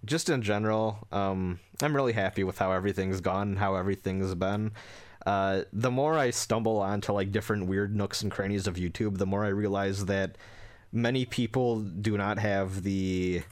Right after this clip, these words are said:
many people do not even, like, get to the place that I'm at in terms of, like, having people supporting them or having people even bothering or giving them attention. And, um, you know, uh,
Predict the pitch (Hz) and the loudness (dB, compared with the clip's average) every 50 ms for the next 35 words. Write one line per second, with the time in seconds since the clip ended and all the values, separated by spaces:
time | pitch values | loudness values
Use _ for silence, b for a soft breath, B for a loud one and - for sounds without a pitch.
0 | - - - - b b b b b b b b b b b b b b b 117 | -16 -20 -20 -20 b b b b b b b b b b b b b b b 0
1 | 123 151 143 - - 127 - 131 120 110 107 98 95 98 - - 104 110 107 107 | 0 0 0 0 0 0 2 2 2 2 2 2 0 -2 -2 -2 -2 -2 0 0
2 | 104 98 92 87 - 101 92 85 80 87 98 95 - - - 98 95 - - 90 | 0 0 -2 -2 -2 -2 -2 -2 0 -2 -2 -2 -2 -4 -4 -4 -2 -2 -2 -2
3 | 90 - - 92 87 87 90 92 95 98 101 101 92 90 90 - 92 87 90 85 | -2 -2 -2 0 0 0 0 0 0 0 0 0 0 -2 -2 -2 -2 -2 -2 -2
4 | 87 90 82 82 82 85 85 - - 92 87 90 90 - - - - - 90 - | -2 -2 -2 -2 -2 -4 -2 -2 -2 -2 -2 -2 -4 -4 -4 -6 -4 -4 -4 -4
5 | - 87 - 98 92 92 92 90 87 87 87 90 90 87 87 85 92 87 85 85 | -4 -4 -2 -2 -2 0 -2 -2 -2 -2 -2 -2 -2 -2 -2 -2 -2 -2 -2 -4
6 | - - 90 87 - 80 85 85 82 87 85 82 82 82 82 85 87 87 85 87 | -4 -6 -6 -6 -4 -4 -2 -2 -2 -2 -2 0 0 0 0 -2 -2 -2 -2 -2
7 | 85 80 80 82 90 80 87 87 87 82 80 78 - 90 85 87 - - 92 92 | -2 -4 -4 -4 -4 -4 -4 -4 -4 -4 -4 -4 -4 -4 -4 -4 -2 -2 -2 -2
8 | 90 82 82 82 82 80 82 82 82 82 82 82 85 - B B B B B B | -2 -2 -2 -4 -4 -2 -2 -2 -2 -2 -4 -4 -6 -8 B B B B B B
9 | B B B B B B B 113 107 101 90 92 90 - - - - 101 101 | B B B B B B B 0 0 0 0 -2 -2 -4 -4 -4 -2 -2 -2